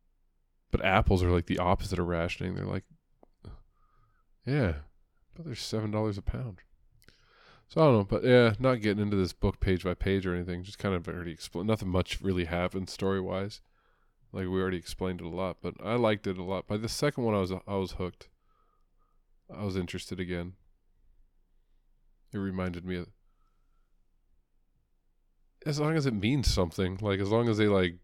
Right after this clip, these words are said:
but what c-, if it's just gonna be like, oh, you know, that, then she'll,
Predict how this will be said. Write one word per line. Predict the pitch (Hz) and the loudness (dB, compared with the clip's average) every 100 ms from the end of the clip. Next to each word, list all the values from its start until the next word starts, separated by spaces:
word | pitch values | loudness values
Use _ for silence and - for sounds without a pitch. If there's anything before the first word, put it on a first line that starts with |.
| _ _ _ _ _ _ _ - | _ _ _ _ _ _ _ 0
but | 110 | 4
what | 113 - | 4 2
c-, | - | 0
if | 113 | 2
it's | 110 104 | 2 0
just | 117 110 | -2 -2
gonna | 117 | 0
be | 98 95 | 2 4
like, | 95 92 | 4 4
oh, | 104 104 95 92 - _ _ _ _ _ _ _ _ _ - | 4 6 6 4 -2 _ _ _ _ _ _ _ _ _ -4
you | 101 | 4
know, | 92 | 6
that, | 90 90 - | 6 2 2
then | 98 | 4
she'll, | 95 - 95 90 | 4 2 2 2